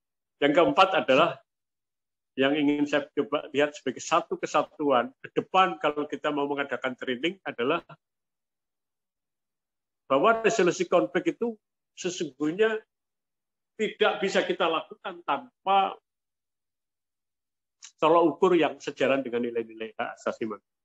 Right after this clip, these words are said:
Nah, pijakan dasar ini bagi saya hal yang secara filosofi merekatkan.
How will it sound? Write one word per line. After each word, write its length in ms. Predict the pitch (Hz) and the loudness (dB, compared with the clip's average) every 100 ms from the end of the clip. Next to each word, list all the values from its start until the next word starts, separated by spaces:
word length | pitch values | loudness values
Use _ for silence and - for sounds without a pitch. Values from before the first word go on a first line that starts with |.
| _ _ _ 131 | _ _ _ -2
Nah, 100 | 123 - _ _ | -2 -6 _ _
pijakan 400 | 185 180 165 165 | 2 6 6 6
dasar 320 | 156 175 175 | 4 6 6
ini 160 | 220 160 | 4 4
bagi 240 | 147 151 | 2 2
saya 320 | 156 196 190 - _ _ _ _ _ _ - | 4 4 4 0 _ _ _ _ _ _ 4
hal 160 | 185 196 | 6 6
yang 240 | 170 156 170 _ _ _ _ _ _ _ _ _ _ _ _ _ _ _ _ | 4 0 -6 _ _ _ _ _ _ _ _ _ _ _ _ _ _ _ _
secara 400 | 170 165 151 - | -4 0 -2 -2
filosofi 480 | 147 147 156 170 | -4 -2 -4 -4
merekatkan. 640 | 165 151 139 139 - 123 | -2 -2 -4 -6 -6 -10